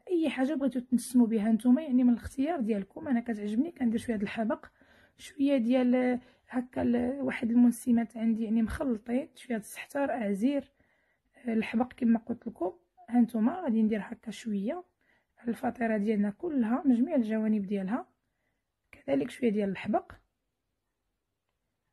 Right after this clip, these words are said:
كما كتشوفوا نتوما تقدروا تنسموا باي حاجه، ولا ما كيعجبوش هاد النسمه ما ينسمهاش. ها نتوما كما كتشوفوا كتجي على هاد الشكل هذا. ودابا غادي نمشيو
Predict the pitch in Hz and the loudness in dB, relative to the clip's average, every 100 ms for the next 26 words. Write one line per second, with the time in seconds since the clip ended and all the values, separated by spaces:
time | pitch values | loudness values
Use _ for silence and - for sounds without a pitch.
0 | _ _ - 247 247 233 254 240 349 277 | _ _ -6 -6 -4 -6 -6 -6 -8 -6
1 | 330 339 277 277 247 269 247 285 247 - | -6 -6 -4 -4 -2 -2 -2 -4 -4 2
2 | 254 254 - 269 370 349 339 311 311 254 | 2 2 0 0 2 2 0 -2 -2 -2
3 | 262 277 302 311 330 - 392 466 339 233 | -2 -2 -2 -2 -2 -6 -12 -8 2 2
4 | - 247 208 220 214 _ _ _ _ _ | 2 -2 0 0 -6 _ _ _ _ _
5 | _ - 262 226 240 220 233 254 202 202 | _ 0 2 2 2 0 0 -2 -4 -4
6 | 220 - 214 196 349 - - 226 196 202 | -12 -12 -12 -8 -10 -10 -6 -4 -2 -2
7 | 339 302 - - 220 208 190 277 285 254 | 0 -2 -6 -4 -4 -2 0 0 0 2
8 | 240 214 208 208 202 - 381 | 2 0 2 2 0 -2 -6